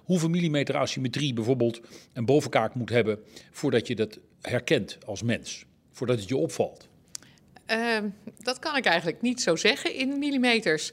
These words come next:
Speaker 2: Maar wij kijken natuurlijk als tandartsen heel specifiek naar gezichten.
Speaker 1: Ja,
Speaker 2: Dus
Speaker 1: ja.
Speaker 2: ik denk dat je het al heel snel doorhebt. Want als je een tand één, een halve millimeter langer maakt, dan weet je heel goed dat die veel te lang is geworden. Zeg
Speaker 1: Ja,
Speaker 2: het maar.
Speaker 1: ja, en, en, en asymmetrie in de zin van links-rechts scheef,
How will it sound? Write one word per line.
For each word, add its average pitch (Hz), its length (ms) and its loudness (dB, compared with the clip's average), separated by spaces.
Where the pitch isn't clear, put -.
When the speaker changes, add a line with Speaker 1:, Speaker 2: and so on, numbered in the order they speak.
Speaker 2:
Maar 202 360 6
wij 214 140 4
kijken 202 220 0
natuurlijk 175 280 -6
als 160 120 -4
tandartsen 151 420 -2
heel 165 480 0
specifiek 175 600 -4
naar 247 400 2
gezichten. 262 520 -4
Speaker 1:
Ja, 147 180 2
Speaker 2:
Dus 214 140 -4
Speaker 1:
ja. 226 60 0
Speaker 2:
ik 226 60 -4
denk 220 220 2
dat 202 140 0
je 208 60 -4
het - 80 -6
al 196 120 2
heel 233 200 0
snel 190 240 -2
doorhebt. 254 500 -4
Want 202 140 -6
als 202 180 -2
je 190 80 -2
een 190 140 0
tand 214 300 0
één, 202 440 2
een 190 100 0
halve 208 280 4
millimeter 180 440 4
langer 233 220 6
maakt, 220 340 2
dan 185 160 0
weet 170 220 4
je 165 60 0
heel 196 260 4
goed 202 220 -4
dat - 160 -6
die 131 160 -8
veel 147 300 0
te 160 120 -8
lang 135 200 -2
is 123 120 -4
geworden. 123 360 -10
Zeg - 220 2
Speaker 1:
Ja, - 60 0
Speaker 2:
het - 80 -6
maar. 131 120 -2
Speaker 1:
ja, 110 140 -2
en, 123 180 -4
en, 131 240 -2
en 131 180 -2
asymmetrie 127 520 -2
in 117 60 0
de 113 80 0
zin 120 180 2
van 110 140 2
links-rechts 120 540 2
scheef, 151 400 4